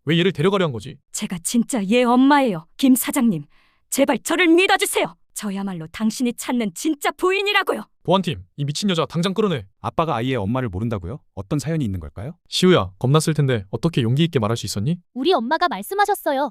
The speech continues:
Speaker 4: 위험할 때는 일단 안전을 확보하는 게 중요하다고요. 그래서 일단 저 아줌마 말에 맞춰주다가 아빠가 오시자마자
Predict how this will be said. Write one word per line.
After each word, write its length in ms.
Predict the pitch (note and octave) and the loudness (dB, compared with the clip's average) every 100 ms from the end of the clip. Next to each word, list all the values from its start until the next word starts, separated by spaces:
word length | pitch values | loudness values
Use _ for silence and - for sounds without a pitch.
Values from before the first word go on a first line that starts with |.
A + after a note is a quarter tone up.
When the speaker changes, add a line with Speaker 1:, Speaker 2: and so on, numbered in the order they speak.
| - | -4
Speaker 4:
위험할 340 | B3+ G4 G4+ | -2 0 0
때는 300 | G4 F#4 F#4 | -2 -4 -4
일단 340 | G#3+ A3+ F4+ F4 | -6 -4 -2 -2
안전을 380 | G3 A3 F#4 G4 | -4 -4 -2 -2
확보하는 460 | A#4 - A#4 G#4+ | -2 2 2 0
게 80 | F4+ | -6
중요하다고요. 720 | F#4+ A#3+ E4 F#4 E4+ D4 C4 C4 _ | -6 -4 0 2 0 0 -2 -4 _
그래서 300 | A3 C#4 E4 | -6 -2 0
일단 380 | A#3 G#3+ - F4 | -2 -6 -2 -4
저 160 | E4+ A3+ | -4 -8
아줌마 340 | F#3 G#3 F#4+ F#4+ | -8 -6 -2 0
말에 220 | F4 E4 | 2 -2
맞춰주다가 600 | - - G4+ G4+ G4 F#4+ | -4 -6 -4 0 2 2
아빠가 340 | D#4+ E4 E4 | 0 -2 0
오시자마자 680 | C4 G#3 - A4 G#4 F#4+ | -2 -6 -2 0 2 2